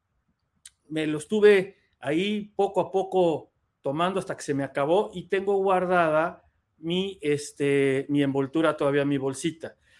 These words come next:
Dime una cosa, Noé, ¿hay, hay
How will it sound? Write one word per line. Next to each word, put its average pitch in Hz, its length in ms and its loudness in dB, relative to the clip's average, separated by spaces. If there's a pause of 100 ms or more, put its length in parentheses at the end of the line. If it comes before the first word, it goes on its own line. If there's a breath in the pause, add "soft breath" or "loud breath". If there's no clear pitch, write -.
(160)
Dime 277 200 0
una 285 160 2
cosa, 220 260 4
Noé, 185 400 2
¿hay, 269 400 0
hay 262 540 0